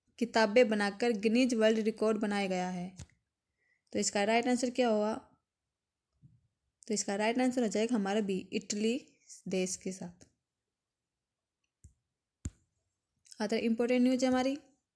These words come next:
भारत ने किस देश के साथ आर्थिक सहयोग और व्यापार समझौते पर हस्ताक्षर किए हैं? ऑस्ट्रेलिया देश के साथ। भारतीय एग्जिम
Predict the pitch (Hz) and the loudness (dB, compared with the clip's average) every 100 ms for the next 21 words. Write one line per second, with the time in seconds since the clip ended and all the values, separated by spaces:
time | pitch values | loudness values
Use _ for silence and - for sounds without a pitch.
0 | _ _ _ _ _ _ _ - 202 202 | _ _ _ _ _ _ _ -8 -4 0
1 | 233 277 262 240 240 285 247 262 254 254 | 2 2 4 4 2 0 4 4 4 -2
2 | 247 214 220 214 220 220 277 - 202 202 | 0 -2 -2 -4 -2 -2 -2 0 0 2
3 | 220 - 208 208 214 220 240 240 202 196 | 0 -2 -4 -2 -2 0 -2 -2 -2 -2
4 | 202 - 240 240 240 - 202 - - 196 | -4 -4 -6 -2 -4 -4 -10 -8 -10 -8
5 | - - 247 247 196 185 185 - _ _ | -4 0 0 0 -4 -4 -6 -14 _ _
6 | _ _ - 208 - 220 214 214 220 - | _ _ -4 -2 0 0 2 0 0 -2
7 | 233 226 226 - _ _ _ _ _ _ | -2 -2 -4 -12 _ _ _ _ _ _
8 | - 208 190 196 277 285 226 208 202 233 | -8 -4 -2 2 4 4 4 0 0 -2
9 | 220 240 | 0 -4